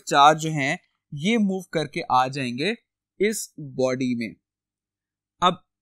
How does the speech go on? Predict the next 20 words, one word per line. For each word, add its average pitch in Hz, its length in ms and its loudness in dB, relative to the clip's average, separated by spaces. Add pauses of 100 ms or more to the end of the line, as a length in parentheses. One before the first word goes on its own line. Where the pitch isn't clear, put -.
इस - 280 2
बॉडी 165 400 4
में 165 300 -6 (280)
अगर 185 260 2
हम 247 120 2
देखें 214 380 -2 (400)
तो 196 100 2
नेगेटिव 185 500 0
चार्ज 214 360 8
जो 226 80 -6
हैं 233 100 -6
वो 226 160 -8
टू - 280 -6 (320)
एक्स्ट्रा 269 360 2
हो 262 200 4
गए 254 120 -4
हैं, 269 240 -14 (680)
तो 185 80 -4
हम 196 260 0
कहेंगे 180 600 -8